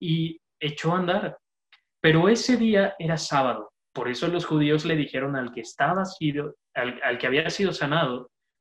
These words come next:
"Hoy es sábado, no te está permitido cargar tu camilla". "Él me sanó", dijo. Que el que me sanó dijo:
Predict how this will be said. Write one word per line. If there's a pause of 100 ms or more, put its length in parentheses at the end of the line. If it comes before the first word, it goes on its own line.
"Hoy
es
sábado,
no
te
está
permitido
cargar
tu
camilla". (440)
"Él (460)
me
sanó",
dijo. (800)
Que
el
que
me
sanó
dijo: